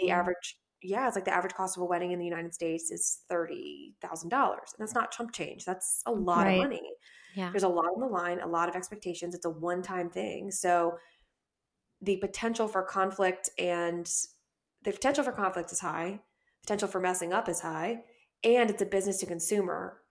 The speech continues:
Speaker 2: So you've got, it's not like a B two B where businesses are a little bit more flexible, but it's a B two C where the consumer has very high expectations for
Speaker 1: Yeah.
Speaker 2: what they are
Speaker 3: Yeah, they're
Speaker 2: demanding.
Speaker 3: investing their money into you.
Speaker 2: Exactly. And then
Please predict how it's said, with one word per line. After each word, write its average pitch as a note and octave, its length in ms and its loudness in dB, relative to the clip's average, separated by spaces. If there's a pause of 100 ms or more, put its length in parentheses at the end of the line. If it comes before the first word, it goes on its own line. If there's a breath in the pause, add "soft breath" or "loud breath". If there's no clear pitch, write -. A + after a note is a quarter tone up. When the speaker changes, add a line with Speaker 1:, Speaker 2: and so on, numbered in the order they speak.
(140)
Speaker 2:
So - 180 2
you've G3 260 2
got, F3+ 440 2 (600)
it's - 80 -14
not C4+ 140 4
like B3 140 6
a - 20 6
B G3+ 160 0
two F3+ 80 4
B F3 320 2
where E3+ 480 2
businesses F3 400 0
are F3 120 2
a F3 40 2
little F3 160 2
bit F3 100 0
more F3 140 -2
flexible, F3+ 720 -4
but F3+ 240 2
it's - 140 -6
a F3+ 40 2
B F3+ 160 0
two E3+ 80 2
C F#3 380 4
where F3 220 0
the E3+ 80 -4
consumer F3+ 480 0
has E3 260 0
very F#3+ 420 6
high E3 140 -2
expectations - 880 -6 (320 soft breath)
for G3 100 0
Speaker 1:
Yeah. F#3 60 2
Speaker 2:
what - 220 2
they F3 320 0
are B3 40 8
Speaker 3:
Yeah, B3 160 12
they're G3 120 12
Speaker 2:
demanding. G3 220 8
Speaker 3:
investing F#3 440 8
their E3+ 140 4
money F3 280 6
into E3 280 2
you. D#3+ 280 4
Speaker 2:
Exactly. F#3+ 680 -2
And G#3 120 4
then F#3+ 280 4